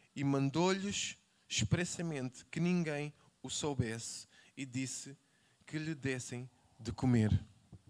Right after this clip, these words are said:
Uau! Primeiro Jesus faz um, desloca-se a uma casa onde o alvoroço está montado, o pânico está est-,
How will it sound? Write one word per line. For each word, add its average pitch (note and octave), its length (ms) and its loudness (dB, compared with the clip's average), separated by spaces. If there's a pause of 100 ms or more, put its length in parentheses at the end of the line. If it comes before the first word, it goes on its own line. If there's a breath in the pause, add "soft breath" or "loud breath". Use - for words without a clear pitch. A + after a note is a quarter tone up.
(1080)
Uau! A2 460 2 (2500)
Primeiro D#3+ 380 12
Jesus D3 720 0 (840)
faz C#3+ 360 2
um, D#3 180 0 (260)
desloca-se C#3+ 560 0
a D#3+ 40 4
uma D3+ 180 2
casa C3+ 400 0
onde C#3 340 -4 (680)
o B2 100 2
alvoroço C3+ 480 -2
está D3+ 220 2
montado, B2+ 500 0 (400)
o B2 80 -10
pânico E3+ 340 -4
está D#3 220 -2
est-, - 260 -4